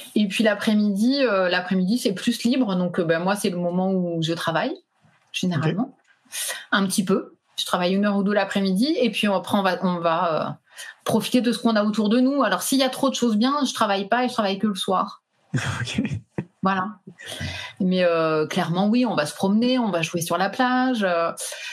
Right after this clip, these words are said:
Speaker 1: et puis, euh, et puis voilà, on passe du temps à préparer nos repas aussi en famille.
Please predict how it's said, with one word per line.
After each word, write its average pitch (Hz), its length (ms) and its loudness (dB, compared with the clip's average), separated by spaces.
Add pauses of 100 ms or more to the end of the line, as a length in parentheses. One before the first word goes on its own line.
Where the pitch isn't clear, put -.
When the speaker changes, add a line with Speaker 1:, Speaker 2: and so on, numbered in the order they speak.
(280)
Speaker 1:
et 180 140 0
puis, 175 260 2
euh, 156 380 0
et 151 180 0
puis 156 200 -2
voilà, 180 360 2
on 214 180 2
passe 180 200 2
du 180 200 0
temps 277 260 2
à 254 80 4
préparer 196 400 0
nos 196 140 0
repas 285 460 0
aussi 269 400 -2
en 214 120 0
famille. 269 460 0